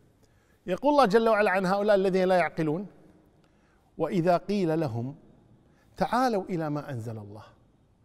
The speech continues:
وإلى الرسول". دعوة: "تعالوا إلى ما أنزل الله وإلى الرسول"، تعالوا يعني تعالوا اسمعوا،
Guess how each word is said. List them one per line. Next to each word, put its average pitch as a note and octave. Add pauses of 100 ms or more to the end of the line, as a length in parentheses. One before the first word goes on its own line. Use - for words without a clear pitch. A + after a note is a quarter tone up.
(180)
وإلى F#3
الرسول". - (840)
دعوة: D3+ (260)
"تعالوا G3 (1300)
إلى A3
ما A3+
أنزل G3
الله F#3
وإلى D3
الرسول"، C3+
تعالوا G#3+
يعني G3 (320)
تعالوا F#3+
اسمعوا، A#3+